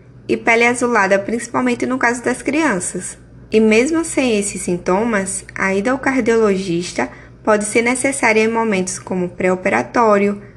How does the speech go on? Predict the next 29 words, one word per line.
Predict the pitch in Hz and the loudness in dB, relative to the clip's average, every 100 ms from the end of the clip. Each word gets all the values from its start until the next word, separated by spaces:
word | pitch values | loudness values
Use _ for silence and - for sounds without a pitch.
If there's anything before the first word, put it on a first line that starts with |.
| - - - | -20 -14 -2
avaliação | 208 208 202 202 202 214 | 0 2 4 4 2 -2
física | 220 - 220 220 208 - | -4 -4 -2 -2 -2 -4
para | 202 202 | -2 0
a | 202 | 0
prática | - 190 180 - | 0 -2 -2 -4
de | 180 196 | 0 0
esportes | 214 - 208 196 196 - 214 - - - - - | -2 -2 2 2 2 -4 -6 -8 -16 -20 -20 -6
e | 254 | -2
também | 262 277 254 262 | 0 2 2 0
para | 254 247 | 0 0
a | |
prevenção | 240 240 240 277 - 233 | 2 0 2 0 -2 -2
e | 233 | 0
acompanhamento | 233 240 247 233 226 226 220 | -2 -2 0 0 0 0 0
de | 214 | -2
doenças, | 240 311 285 196 185 185 180 - - - - - | 2 4 4 0 -2 -4 -4 -8 -18 -20 -20 -6
como | - 214 | 2 4
a | 202 | 4
pressão | 202 196 190 226 | 4 0 2 4
alta, | 226 208 196 214 220 - - - - | 6 6 4 0 -4 -6 -20 -18 -4
diabetes, | 202 208 190 196 190 185 202 - - - - - - - | 2 2 4 4 4 0 -4 -6 -12 -18 -20 -20 -10 -4
obesidade | 196 214 214 202 208 220 233 - | 2 4 4 2 2 2 2 -2
e | |
colesterol | - 196 196 196 196 | -2 -2 0 0 4
alto, | 196 185 185 185 202 208 - - - - | 4 4 2 -2 -10 -10 -18 -20 -20 -6
infarto, | 233 262 - 226 214 233 - - - - - - - | -4 -4 0 4 4 0 -8 -8 -8 -10 -20 -14 -2
A | 208 | 0
V | 196 226 | 2 0
C, | - 226 202 208 | 0 0 0 0